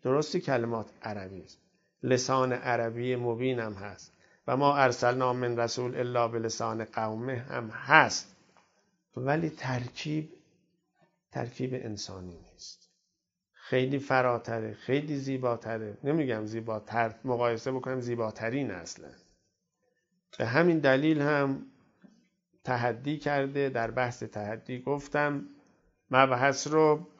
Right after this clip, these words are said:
بیان کردم که قرآن تحدی می‌کنه، میگه: "بیایید، بیایید جلو، بگید مثلش، یه آیه، یه سوره، ده سوره، جاهای قرآن مخ-، مختلفه،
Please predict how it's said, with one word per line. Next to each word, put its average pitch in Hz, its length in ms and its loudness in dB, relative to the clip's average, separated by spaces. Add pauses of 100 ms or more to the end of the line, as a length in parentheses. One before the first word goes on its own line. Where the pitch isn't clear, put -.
(140)
بیان 131 340 2
کردم 156 680 2 (640)
که 135 180 -2
قرآن 143 800 2 (520)
تحدی 110 460 -6
می‌کنه، 98 480 -8 (440)
میگه: 147 160 -8
"بیایید، 165 440 -2
بیایید 233 220 -4
جلو، 151 280 -4
بگید 170 440 -2
مثلش، - 540 -12 (580)
یه 233 140 2
آیه، 107 460 -4 (200)
یه 196 120 6
سوره، 110 560 -8
ده 170 180 2
سوره، 107 440 -10 (500)
جاهای 131 300 2
قرآن 117 340 -4
مخ-، - 480 -14
مختلفه، 95 580 -10